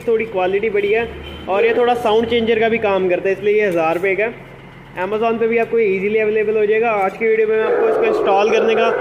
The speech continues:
correct process बताऊँगा। Install करने से पहले भी मैं आपको before and after car की sound दिखाता हूँ and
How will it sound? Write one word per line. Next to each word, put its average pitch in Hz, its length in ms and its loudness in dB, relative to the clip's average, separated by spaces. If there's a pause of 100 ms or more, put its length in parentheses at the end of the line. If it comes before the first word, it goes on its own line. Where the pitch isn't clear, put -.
(200)
correct 214 340 -2
process 202 400 2
बताऊँगा। 220 460 0 (1040)
Install 208 500 -2
करने 262 260 0
से 269 60 2
पहले 254 280 0
भी 269 80 0
मैं 262 140 0
आपको 262 220 -2
before 214 400 0
and 240 200 0
after 190 340 -2
car 202 200 0
की 208 120 -4
sound 180 300 -2
दिखाता 202 340 0
हूँ 214 80 2
and 208 140 -2